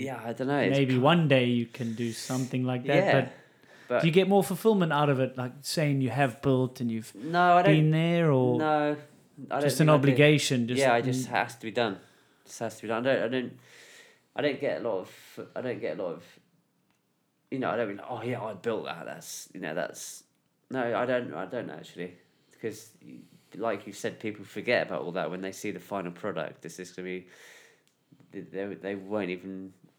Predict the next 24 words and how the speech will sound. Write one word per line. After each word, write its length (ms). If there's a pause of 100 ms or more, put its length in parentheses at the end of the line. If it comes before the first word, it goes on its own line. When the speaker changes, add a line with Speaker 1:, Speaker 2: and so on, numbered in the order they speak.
(300)
Speaker 1:
care 320
how 180
much, 400 (160)
how 160
long 220
you've 160
spent 400
digging 360
or 80
how 160
many 420 (400)
diggers 300
you 140
rolled 360
doing 280
it, 160
or, 300 (680)
you 200
know, 80
it's 260
like, 160
I 40
don't 180
know. 180